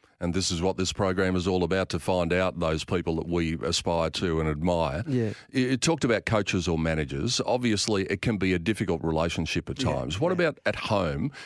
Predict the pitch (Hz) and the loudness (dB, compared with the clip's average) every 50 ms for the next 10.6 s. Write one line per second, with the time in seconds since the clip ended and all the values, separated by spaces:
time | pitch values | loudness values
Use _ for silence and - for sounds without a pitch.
0 | - - - 196 196 196 180 - 180 151 135 123 113 110 110 - 123 107 - - | -8 -2 0 2 2 2 2 2 2 4 4 4 4 2 2 0 -2 -2 0 0
1 | 113 101 - _ _ _ - 104 95 90 - - - - - - - 113 101 95 | -2 -2 -4 _ _ _ 0 0 0 0 0 -4 -10 -10 -6 -2 0 0 2 2
2 | 90 87 87 82 - - - 98 90 - - 95 82 80 85 82 78 - - - | 2 2 0 0 -2 -2 -2 -2 -2 -2 -2 -2 0 0 0 0 -2 -4 -6 -10
3 | _ _ _ _ _ _ _ - 185 208 220 226 226 220 208 180 151 - _ _ | _ _ _ _ _ _ _ 0 2 2 4 4 2 2 0 -2 -4 -8 _ _
4 | _ _ - - _ _ _ _ - 190 196 196 170 - 175 165 160 160 147 113 | _ _ -20 -20 _ _ _ _ 0 2 4 4 4 4 4 4 4 4 4 2
5 | - _ _ _ _ _ _ _ _ _ _ _ _ _ _ _ _ _ _ _ | -2 _ _ _ _ _ _ _ _ _ _ _ _ _ _ _ _ _ _ _
6 | _ _ _ _ - 131 127 127 123 123 120 117 113 110 107 104 101 98 98 98 | _ _ _ _ -2 0 2 4 4 4 2 2 2 2 2 2 2 0 0 0
7 | 98 98 95 - - 208 214 226 180 143 123 117 110 - - 110 117 113 104 - | 0 0 0 0 2 2 2 2 2 2 2 0 0 -2 -2 -2 -2 -2 -2 -4
8 | 113 101 123 107 104 104 98 101 107 - 131 120 - - 120 - 139 135 143 156 | -4 -6 -4 -4 -4 -4 -4 -4 -4 -4 -6 -6 -4 -4 -2 -2 0 0 0 0
9 | 139 147 135 127 - 123 123 - - - - - 127 151 156 151 147 135 123 117 | 2 2 0 0 0 -4 -6 -8 -8 -10 -6 -2 0 2 4 4 4 2 2 0
10 | 104 98 - 107 101 98 98 95 95 95 95 92 | 0 0 -2 0 0 0 0 0 0 -2 -2 -4